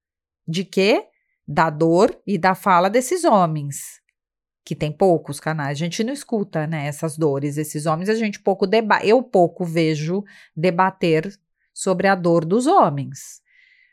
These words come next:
E aí pode tá um antídoto pra esse sistema do patriarcado, né? Era muito isso, eu não consegui falar, eu no me-, na minha,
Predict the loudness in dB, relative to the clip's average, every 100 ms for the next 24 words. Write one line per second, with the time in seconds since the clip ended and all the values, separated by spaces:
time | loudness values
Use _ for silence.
0 | _ _ -8 -2 0 2 0 -2 2 2
1 | 2 0 0 2 -2 -2 2 4 4 2
2 | 0 0 -2 -4 0 0 0 -2 -4 -2
3 | -4 -2 0 0 0 -2 -4 -4 -6 -6
4 | -4 -4 -2 -4 -8 -6 -6 -4 -2 0
5 | -2 -2 -2 0 -2 0 0 0 -2 -2
6 | -2 -4 -4 -4 -4 -2 0 0 0 -2
7 | -4 -4 -4 -4 -6